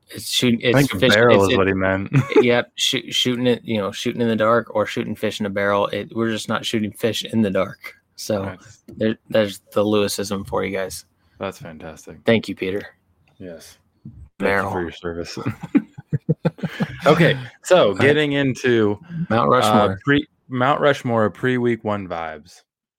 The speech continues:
Speaker 2: I feel like I'm, I'm, I'm giving a layup on the one one, and that's just happy football's back. You know, you're just so happy that football is just here again.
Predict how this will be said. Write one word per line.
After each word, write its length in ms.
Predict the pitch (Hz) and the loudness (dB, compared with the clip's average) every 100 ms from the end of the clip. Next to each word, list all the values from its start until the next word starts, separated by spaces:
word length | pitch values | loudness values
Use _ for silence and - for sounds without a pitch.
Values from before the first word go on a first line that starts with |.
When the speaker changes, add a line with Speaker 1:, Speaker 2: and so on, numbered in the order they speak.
| _ | _
Speaker 2:
I 60 | - | -8
feel 180 | - 127 | 0 4
like 180 | 117 110 | 4 2
I'm, 220 | 98 95 | -4 -6
I'm, 300 | 107 98 95 - | -8 -8 -10 -10
I'm 220 | 113 95 | -10 -6
giving 280 | 104 101 95 | -2 -2 -2
a 60 | 90 | -2
layup 560 | 92 90 85 85 - | -2 0 0 -4 -6
on 180 | 92 87 | -6 -6
the 60 | 87 | -4
one 260 | 90 87 | -4 -4
one, 320 | 87 85 82 85 | -4 -6 -8 -6
and 200 | 92 98 | -2 0
that's 220 | 117 - | 0 2
just 380 | 143 135 - _ _ _ _ | 0 0 -8 _ _ _ _
happy 400 | - - - 156 | -2 0 2 -2
football's 560 | - 131 135 92 80 - | 0 -6 -2 -4 -4 -6
back. 420 | 85 80 - - _ _ 95 | -6 -6 -10 -18 _ _ -4
You 80 | |
know, 240 | 101 117 127 - - - - - | 0 0 -2 -18 -20 -20 -16 0
you're 100 | 110 | 2
just 240 | 120 - | 4 0
so 420 | - - 127 127 | -10 -10 -6 -4
happy 420 | 110 110 98 95 87 | -2 0 -2 -2 0
that 200 | 85 - | 0 0
football 460 | 101 - 95 90 - | -4 0 0 2 0
is 320 | 92 87 80 | -4 -6 -6
just 220 | 87 - | -8 -8
here 280 | - 107 101 | -2 2 2
again. 420 | 95 95 90 | 0 -2 -4